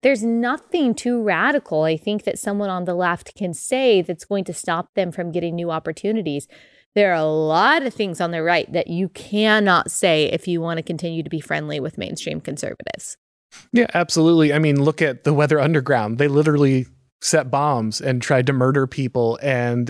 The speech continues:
Speaker 2: ended up all getting, like,
Speaker 1: I think that was Chesa
Speaker 2: professorships.
Speaker 1: Boudin's, I think that was Chesa
Speaker 2: Was she
Speaker 1: Boudin's
Speaker 2: in the Weather
Speaker 1: parents.
Speaker 2: Under-, uh, uh, po-, quite possibly. But, uh, I, I forget the, uh, the guy who's Barack Ob-, one of Barack Obama's mentors, right?
Speaker 1: Yeah.
Speaker 2: After being in the Weather Underground.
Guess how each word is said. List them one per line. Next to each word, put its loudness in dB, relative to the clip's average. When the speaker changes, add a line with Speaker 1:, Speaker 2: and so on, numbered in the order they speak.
Speaker 2:
ended 0
up 2
all 4
getting, 0
like, 2
Speaker 1:
I -14
think -4
that 0
was 2
Chesa 2
Speaker 2:
professorships. 2
Speaker 1:
Boudin's, -2
I -2
think -2
that 2
was -2
Chesa 2
Speaker 2:
Was 4
she 2
Speaker 1:
Boudin's 4
Speaker 2:
in 4
the 6
Weather 6
Speaker 1:
parents. 2
Speaker 2:
Under-, 2
uh, 4
uh, 0
po-, -10
quite 0
possibly. 0
But, 2
uh, 6
I, 2
I -2
forget -2
the, 2
uh, 2
the 0
guy 2
who's 0
Barack 2
Ob-, 2
one 2
of 2
Barack 2
Obama's 0
mentors, 0
right? 2
Speaker 1:
Yeah. 0
Speaker 2:
After 0
being 2
in 2
the 2
Weather 2
Underground. -2